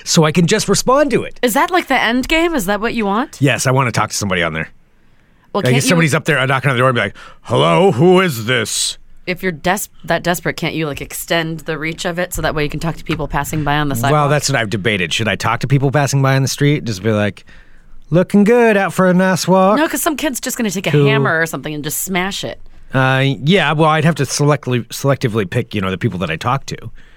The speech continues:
Speaker 1: Just be like, "Hey," yeah, that's the other thing that I wanna, I wanna, um,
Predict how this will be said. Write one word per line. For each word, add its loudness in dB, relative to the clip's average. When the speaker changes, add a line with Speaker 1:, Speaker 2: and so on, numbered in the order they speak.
Speaker 1:
Just -2
be 2
like, -2
"Hey," 2
yeah, 4
that's 2
the 2
other 2
thing 0
that 2
I 0
wanna, 0
I 0
wanna, 0
um, -2